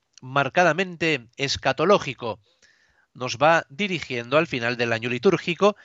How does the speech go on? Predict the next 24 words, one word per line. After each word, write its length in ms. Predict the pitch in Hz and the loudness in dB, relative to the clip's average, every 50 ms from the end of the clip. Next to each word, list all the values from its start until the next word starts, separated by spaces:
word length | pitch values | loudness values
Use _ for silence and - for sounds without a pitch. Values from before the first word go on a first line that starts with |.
| _ _ _ _ _ _ _ _ _ | _ _ _ _ _ _ _ _ _
que 160 | - 196 196 180 | 0 2 2 2
concluirá 600 | - 185 170 165 - 208 180 151 139 139 143 139 | 2 0 0 0 2 2 4 6 6 6 4 2
con 240 | - 143 131 123 117 | 0 -4 -4 -2 -2
la 80 | 120 | -2
solemnidad 520 | 117 - 131 107 113 113 110 120 139 160 160 | -2 -2 -4 -6 -6 -6 -4 0 0 2 2
de 80 | 147 | 0
Jesucristo, 920 | - - 127 - 123 107 123 156 196 165 - - _ 175 160 147 131 123 - - | -2 -6 -8 -8 -8 -8 -6 -4 -4 -4 -6 -4 _ 0 2 2 2 -2 -6 -12
Rey 480 | 120 104 117 117 123 151 170 175 165 | -10 -8 -4 0 4 4 6 6 6
del 160 | 156 156 147 | 4 2 0
Universo. 600 | 151 147 143 123 110 104 98 87 - - 101 95 _ _ _ _ _ _ - _ _ _ _ _ _ _ | 0 -2 -4 -4 -4 -4 -4 -4 -6 -6 -8 -10 _ _ _ _ _ _ -20 _ _ _ _ _ _ _
La 280 | - - 127 127 123 - - | -4 0 2 2 2 0 0
escatología, 1120 | 139 143 131 - - - 123 123 - 175 180 151 127 - - 127 117 120 127 131 135 127 _ _ _ _ | -2 -2 -2 -2 -2 -2 -2 0 0 0 0 0 -2 -4 -6 -6 -2 0 0 0 -2 -4 _ _ _ _
para 200 | - 113 110 107 | -6 -4 -4 -4
aquellos 460 | 107 104 - 127 120 120 120 120 120 - | -6 -6 -6 -6 -4 -4 -4 -4 -6 -6
que 120 | - 123 | -6 -8
no 100 | 113 113 | -6 -6
estéis 320 | 113 - - 135 123 117 - | -8 -4 -2 -2 -2 0 0
tan 220 | 135 127 123 113 | 0 0 0 0
familiarizados 840 | - - 113 107 113 110 117 113 113 110 - 139 147 147 135 120 - | -2 -2 -2 -2 -2 -2 -2 -2 0 2 4 6 6 6 4 2 -2
con 160 | - 127 120 | -6 -8 -6
esta 300 | 117 - - - 123 117 | -6 -4 -2 0 0 2
palabra, 480 | - 160 135 110 104 98 120 151 160 - - - - - - - _ _ _ _ _ | 2 2 2 2 2 2 2 0 0 0 -4 -16 -20 -20 -20 -20 _ _ _ _ _
la 120 | 131 127 | -4 -2
escatología 920 | 127 - - - 147 - - 190 175 147 127 - 127 113 120 139 156 156 | -2 -2 -2 -2 -2 0 0 2 2 0 0 -2 -2 0 2 2 2 0